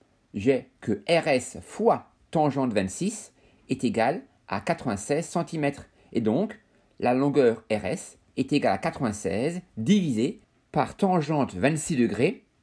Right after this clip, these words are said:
centimètres. En utilisant la calculatrice, nous obtenons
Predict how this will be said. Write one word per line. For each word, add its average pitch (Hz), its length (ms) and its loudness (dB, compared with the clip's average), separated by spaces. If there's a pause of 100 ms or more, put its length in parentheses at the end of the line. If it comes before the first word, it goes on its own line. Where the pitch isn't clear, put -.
(220)
centimètres. 196 680 0 (540)
En 117 140 -2
utilisant 175 420 0
la 123 80 2
calculatrice, - 680 -4 (140)
nous 117 200 0
obtenons 156 460 0